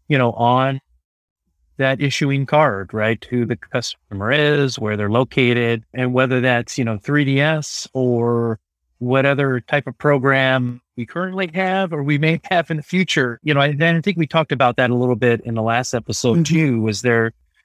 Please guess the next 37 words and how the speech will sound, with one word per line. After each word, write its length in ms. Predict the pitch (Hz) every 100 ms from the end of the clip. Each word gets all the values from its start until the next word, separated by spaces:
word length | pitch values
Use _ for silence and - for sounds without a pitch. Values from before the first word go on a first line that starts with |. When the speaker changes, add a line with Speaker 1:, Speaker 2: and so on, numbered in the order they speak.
| _
Speaker 1:
just, 260 | - 151 - _ _ -
there's 200 | 151 143
a 60 |
lot 200 | 139 151
of 80 | 143
gaps 640 | 120 127 139 - - - -
in 500 | 131 123 123 117 117 _
information, 720 | 147 - 127 139 135 - 87 _
right? 300 | 113 110 117
Whether 360 | 123 127 120 113
it's, 460 | 117 113 - - -
you 100 | 127
know, 120 | 117
in 100 | 110
the, 240 | 110 104 98 _
the 80 | 113
fraud 260 | - 120
prevention 440 | - 113 127 123 123
piece 300 | - 135 -
up 160 | 113 -
front 460 | 170 160 160 147 -
or 220 | 117 113
in 140 | 107
the 100 | 101
chargeback 640 | 90 170 170 147 165 156 -
piece, 580 | 170 165 156 - - _
you 160 | 151 151
know, 160 | 127
at 160 | 135 135
the 180 | 135 151
end. 240 | 170 165
Speaker 2:
Mm-hmm. 680 | 185 180 190 180 208 214 190
Speaker 1:
I, 260 | 170 151 147
I 20 |
think 200 | 170 156
those 300 | 165 151 135
gaps 920 | - 143 147 147 - - - - -